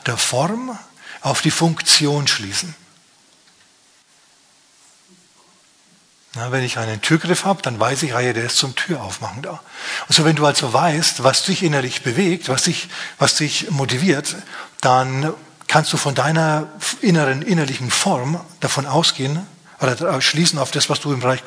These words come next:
Gottes, im Leib Christi machen sollst. Okay, deine, deine Bedürfnisse, das, was du gern magst und das, wie du intuitiv reagierst, ohne nachzudenken, das ist die Art und Weise, wie Gott dich einsetzen wird.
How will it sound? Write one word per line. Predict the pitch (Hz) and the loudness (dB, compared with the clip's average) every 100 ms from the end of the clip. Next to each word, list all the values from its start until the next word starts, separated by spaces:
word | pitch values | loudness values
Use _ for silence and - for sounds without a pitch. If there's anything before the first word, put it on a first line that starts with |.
| - 170 - - | -10 -10 -12 -6
Gottes, | 135 139 139 | -2 0 0
im | 127 | -2
Leib | 120 - | -2 -2
Christi | 135 - 147 | -2 0 2
machen | - 135 | 0 -2
sollst. | - 143 160 - - _ - - - - - - - _ _ _ | -6 -4 -8 -10 -14 _ -20 -20 -20 -20 -20 -20 -20 _ _ _
Okay, | - 135 | -6 -4
deine, | 113 123 143 139 131 - - | -2 0 0 0 -4 -12 -4
deine | 123 131 | -2 0
Bedürfnisse, | 123 135 151 160 139 | 0 0 0 0 0
das, | 127 135 | 0 -2
was | - | -2
du | 131 | 0
gern | 131 | 0
magst | 135 151 143 | 0 0 0
und | 127 | 2
das, | 120 139 | 0 0
wie | |
du | 131 170 | 0 0
intuitiv | 247 208 190 175 170 170 165 143 - - - - | 2 2 4 2 2 2 0 0 -4 -12 -20 -6
reagierst, | 127 131 120 135 110 110 - - - _ - - | 0 0 0 -4 -2 0 0 -2 -12 _ -8 0
ohne | 156 151 | 2 4
nachzudenken, | 139 151 - 131 120 107 170 - - - - - - - - _ _ _ _ _ - - | 2 0 -2 -4 -4 -6 -12 -14 -20 -20 -20 -20 -20 -20 -20 _ _ _ _ _ -14 0
das | 156 - | 2 2
ist | - - - 151 | -2 -6 -8 -2
die | 135 | 0
Art | 135 | 0
und | 127 | -2
Weise, | 127 127 | -2 -2
wie | 117 | -4
Gott | 113 120 | -4 -4
dich | 120 156 | -4 -4
einsetzen | 120 127 117 - 123 | -2 -2 -2 -4 -6
wird. | - | -12